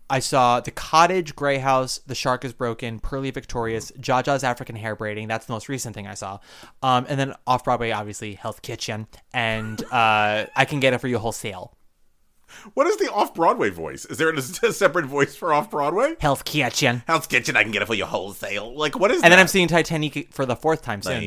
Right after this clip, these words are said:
Speaker 2: Titanic.
Speaker 1: Oh, God. I, I am so glad Titanic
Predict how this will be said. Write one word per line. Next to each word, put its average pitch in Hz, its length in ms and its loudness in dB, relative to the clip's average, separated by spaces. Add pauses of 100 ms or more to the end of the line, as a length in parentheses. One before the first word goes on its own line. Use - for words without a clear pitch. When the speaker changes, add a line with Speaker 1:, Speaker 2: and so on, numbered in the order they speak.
(100)
Speaker 2:
Titanic. 90 460 -10 (260)
Speaker 1:
Oh, - 220 -14
God. 107 280 -20
I, 143 100 -6 (360)
I 156 100 4
am 185 100 0
so 127 200 2
glad 120 180 0
Titanic 110 560 -6